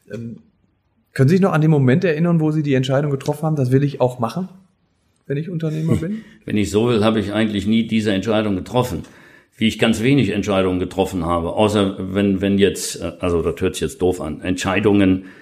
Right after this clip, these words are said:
Speaker 2: "Nein, ich gehe jetzt nicht den Weg, ich gehe den Weg." Nee, da sag ich, da bin ich viel zu flexibel und viel zu scharf auf Chancennutzung,
Speaker 1: Ja.
Speaker 2: dass ich eine Entscheidung treffe und glaube, die, die Entscheidung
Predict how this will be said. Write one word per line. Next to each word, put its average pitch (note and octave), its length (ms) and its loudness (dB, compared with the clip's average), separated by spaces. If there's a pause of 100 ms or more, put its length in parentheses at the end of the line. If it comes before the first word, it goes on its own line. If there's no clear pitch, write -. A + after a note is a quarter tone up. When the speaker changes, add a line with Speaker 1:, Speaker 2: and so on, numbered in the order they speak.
(520)
Speaker 2:
"Nein, F2 300 -2
ich - 160 -8
gehe F2+ 120 -4
jetzt E2 140 -2
nicht D#2 200 -10
den F#2+ 220 2
Weg, F2+ 180 -2
ich D#2+ 160 -10
gehe E2+ 120 -4
den F2+ 220 0
Weg." C#2+ 280 -10 (520)
Nee, - 440 0
da G2 180 0
sag A#2 240 0
ich, - 400 -2 (400)
da - 80 -4
bin A2 120 -4
ich G2+ 80 -4
viel B2+ 180 0
zu G#2+ 120 -4
flexibel B2 960 0
und G2 160 -2
viel B2 160 -4
zu G#2 160 -6
scharf B2 540 0
auf A#2 120 -4
Chancennutzung, A2+ 920 0
Speaker 1:
Ja. C3+ 180 0 (140)
Speaker 2:
dass G#2+ 140 0
ich A2 100 -4
eine G#2+ 100 2
Entscheidung A2+ 460 2
treffe B2 260 0
und G2 140 0
glaube, G#2+ 300 4
die, G2+ 260 -2
die G2+ 120 -6
Entscheidung G2 800 -2